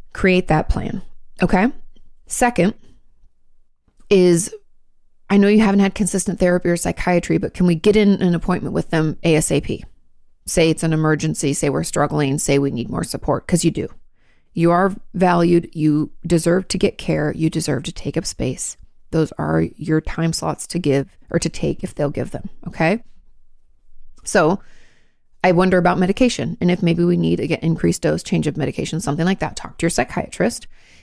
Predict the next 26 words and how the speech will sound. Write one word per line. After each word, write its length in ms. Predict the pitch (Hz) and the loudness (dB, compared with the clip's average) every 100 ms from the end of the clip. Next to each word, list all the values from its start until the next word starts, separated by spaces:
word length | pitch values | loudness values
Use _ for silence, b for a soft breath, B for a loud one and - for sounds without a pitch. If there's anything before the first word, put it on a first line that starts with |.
| b - | b 0
And 540 | 196 185 175 170 165 - _ _ _ _ _ _ _ _ _ _ _ _ _ _ _ _ _ _ | 2 4 4 2 0 -8 _ _ _ _ _ _ _ _ _ _ _ _ _ _ _ _ _ _
then 400 | 180 190 190 185 - - - | 0 4 4 2 -2 -20 -2
if, 320 | 196 220 - - | 2 2 0 0
if, 280 | 254 262 - | 0 2 0
like, 240 | 196 - - _ _ - | 0 -2 -20 _ _ -2
I 160 | 190 254 | 0 0
find 380 | 180 - - - - _ _ _ - - - - - - - - - - - - - - | -2 -4 -6 -14 -20 _ _ _ -20 -20 -20 -20 -20 -20 -20 -20 -18 -20 -20 -20 -12 0
the 80 | 208 | 4
number 280 | 196 208 226 | 4 4 4
one 220 | 196 190 | 4 2
indicator 540 | 175 170 - 175 165 | 0 0 0 2 2
of 100 | 160 | 0
someone 280 | - 175 180 | 0 0 2
being 160 | 175 165 | 2 2
able 120 | 160 | 0
to 60 | |
pull 220 | - - 175 | -4 0 2
themselves 380 | 180 - 165 | 2 0 -2
out 160 | - 135 | -2 -4
of 80 | 156 | -4
a 40 | |
situation 520 | 160 - - - - | -6 -6 -6 -4 -2
like 140 | 185 185 | -4 -2
this 220 | 196 - | -4 -2
is 180 | - 156 | -2 -2
support. 640 | - 160 - - 139 - | -2 -8 -6 -4 -6 -8